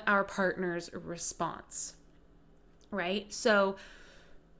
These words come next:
when we do articulate this, it's not about how they respond and how they're able to opt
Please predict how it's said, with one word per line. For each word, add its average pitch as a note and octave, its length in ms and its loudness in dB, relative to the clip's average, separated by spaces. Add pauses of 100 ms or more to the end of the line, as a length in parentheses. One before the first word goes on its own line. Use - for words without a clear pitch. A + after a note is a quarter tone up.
(220)
when A3+ 420 2
we G#3 220 2
do G#3 380 4
articulate F#3 800 0
this, - 460 -6
it's A3 240 2
not G#3 400 4
about G3+ 480 2
how F#3 280 4
they F#3 160 0
respond E3+ 600 -4
and F#3+ 100 -4
how F3 240 -2
they're E3+ 240 0
able E3 300 -4
to - 220 -6
opt - 280 0